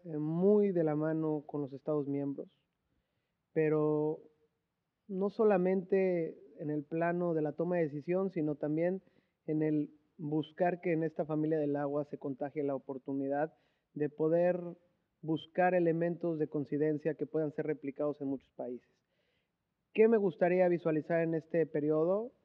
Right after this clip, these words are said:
Pues, eh, estamos muy claros que esta octava fase tiene temas muy claros que van muy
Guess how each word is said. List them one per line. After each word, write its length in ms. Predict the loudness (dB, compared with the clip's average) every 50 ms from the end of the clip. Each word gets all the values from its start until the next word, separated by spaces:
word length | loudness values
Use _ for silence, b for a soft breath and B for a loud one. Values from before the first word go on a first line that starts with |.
| _ -20 -20 -20 _ _ -2
Pues, 320 | 0 0 0 -2 -4 -12 -20 -16 -8
eh, 540 | -4 -2 0 2 2 2 2 0 0 -4 -6 _ _ _ _ _ _ _ _ _
estamos 360 | -8 -4 0 0 2 2 2
muy 160 | 2 0 0 0
claros 640 | 0 2 4 4 4 4 4 4 2 0 -2 -6 -6 -2
que 120 | 0 0
esta 400 | 0 0 0 0 0 2 2 0
octava 460 | -2 -6 -6 -2 0 0 2 2 0
fase 580 | 0 -2 -2 -2 -2 -4 -2 -2 0 0 -2 -2 -4
tiene 380 | -6 -4 -4 -2 -2 -2 -2 -2
temas 320 | -2 -2 -2 -2 -2 -2
muy 180 | -2 -2 -4 -4
claros 420 | -2 -2 0 0 0 0 -2 -4
que 120 | -2 -2 -2
van 340 | 0 0 0 0 -2 -4 -6 _ _ _ _ _ _ _ _
muy 520 | -6 -4 -2 0 0 0 0 0 -2 -4